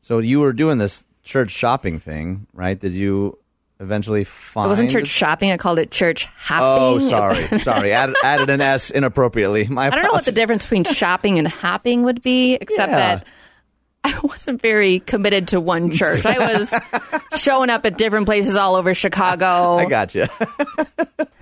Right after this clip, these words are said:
Speaker 2: And having, having the welcome team send me emails and
Speaker 1: Right, the welcome letter,
Speaker 2: Yeah.
Speaker 1: like, "We're so glad you're part of our community." And you're like, "Nah, I don't think so."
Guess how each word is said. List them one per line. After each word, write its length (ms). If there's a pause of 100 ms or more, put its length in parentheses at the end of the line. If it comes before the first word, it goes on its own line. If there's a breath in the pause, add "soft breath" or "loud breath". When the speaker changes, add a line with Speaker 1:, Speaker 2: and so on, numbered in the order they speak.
(140)
Speaker 2:
And 100
having, 580
having 280
the 80
welcome 340
team 380 (380 soft breath)
send 300
me 140
emails 680
and 100
Speaker 1:
Right, 300 (140)
the 140
welcome 800
letter, 640
Speaker 2:
Yeah. 60
Speaker 1:
like, 180
"We're 80
so 120
glad 240
you're 80
part 160
of 100
our 100
community." 480
And 80
you're 80
like, 180
"Nah, 560
I 100
don't 140
think 160
so." 220